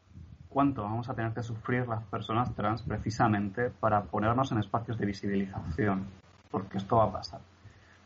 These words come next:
Y si so-, somos un colectivo pequeñísimo, somos probablemente alrededor del uno por ciento de la población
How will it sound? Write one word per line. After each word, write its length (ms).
Y 200
si 540
so-, 300
somos 280
un 80
colectivo 440
pequeñísimo, 600
somos 500
probablemente 800
alrededor 480
del 140
uno 180
por 140
ciento 240
de 60
la 100
población 580